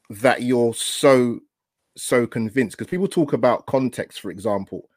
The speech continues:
and I'm like, "Okay, I think in the Premier League, for example, we've only done the double over two teams, if that's right, Sheffield United and Newcastle. Um, seven home defeats, the worst since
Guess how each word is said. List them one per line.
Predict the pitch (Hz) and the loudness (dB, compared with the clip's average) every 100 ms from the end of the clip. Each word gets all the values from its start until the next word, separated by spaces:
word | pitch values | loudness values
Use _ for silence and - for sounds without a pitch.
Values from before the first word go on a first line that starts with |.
| _ _ _ | _ _ _
and | 143 | 0
I'm | 156 | 2
like, | 127 | 4
"Okay, | 143 147 104 78 - _ _ _ - | 2 2 -2 -4 -12 _ _ _ -10
I | |
think | 120 147 | -4 -2
in | 131 | 2
the | 139 | 2
Premier | - 170 143 | 4 4 4
League, | 117 104 | 2 -2
for | 107 | -6
example, | 98 107 101 104 95 | -2 -2 -2 -6 -4
we've | 110 | -2
only | 127 120 | 0 2
done | 117 113 | 2 2
the | |
double | 98 120 101 | 4 4 4
over | 104 98 | 0 0
two | - 117 | -4 -4
teams, | 101 120 95 87 85 | -2 -2 -2 -8 -12
if | 92 | -6
that's | 101 - | -6 -4
right, | 95 | -6
Sheffield | - 117 - | -2 -4 -2
United | 107 98 82 | -4 -4 -4
and | 98 | -4
Newcastle. | 113 - 98 95 95 - _ _ _ _ _ - | -6 -4 -6 -8 -14 -16 _ _ _ _ _ 0
Um, | 110 110 107 | 2 4 0
seven | 104 - 135 123 117 | -2 4 4 4 4
home | 127 123 113 | 4 4 2
defeats, | 110 - 104 - | -2 -2 -4 -4
the | - | -8
worst | 107 120 117 - | 0 4 4 2
since | 120 95 - | -6 -6 -12